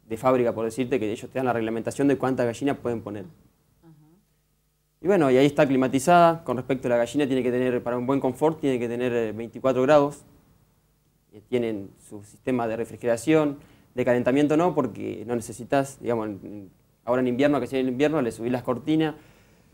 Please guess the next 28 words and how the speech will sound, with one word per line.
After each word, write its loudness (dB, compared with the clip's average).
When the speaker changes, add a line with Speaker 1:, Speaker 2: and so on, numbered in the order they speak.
Speaker 1:
le 0
cerrás 0
un 2
Speaker 2:
Ujú. -2
Speaker 1:
poquito 2
y 2
ya -4
está, 0
ya -12
sobrepasa. -6
Al -6
estar -2
Speaker 2:
Ujú. 2
Speaker 1:
emplumada 2
no 0
pasa -4
nada. -10
Al 0
revés 2
es 2
con -2
el 0
pollito. -4
El -18
pollito 0
que 4
es, -6
eh, -4